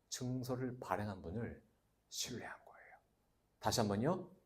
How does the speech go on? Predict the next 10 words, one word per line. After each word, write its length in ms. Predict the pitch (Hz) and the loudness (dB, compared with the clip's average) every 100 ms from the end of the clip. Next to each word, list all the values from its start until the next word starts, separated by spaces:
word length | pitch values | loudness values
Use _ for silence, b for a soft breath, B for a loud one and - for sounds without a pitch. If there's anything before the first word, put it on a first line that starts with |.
| _ _ _ _ _ _ | _ _ _ _ _ _
증서를 640 | - 147 151 151 151 151 151 | 0 4 6 12 12 12 12
발행한 440 | - 104 143 151 | 12 12 12 12
분을 720 | 127 139 208 127 92 - - - - | 12 12 12 12 12 4 -8 -14 6
신뢰한 600 | - 254 262 240 131 98 | 10 12 12 12 12 8
거예요. 220 | 78 - | -2 -4
신뢰. 680 | - 254 247 120 - - - _ _ _ _ _ _ _ _ _ _ _ b b b b b - | 8 12 12 12 12 -4 -14 _ _ _ _ _ _ _ _ _ _ _ b b b b b 12
등기 460 | 208 240 240 269 277 | 12 12 12 12 12
권리증, 520 | - 185 196 - 127 | 12 12 12 12 10
휘포스타시스의 1800 | 104 - - - - - 202 - - - - - - 269 262 233 - 233 | 8 10 10 12 12 12 12 8 0 -10 -2 10 12 12 12 12 12 12
힘은요, 720 | 214 262 226 214 269 143 - | 12 12 12 12 12 12 12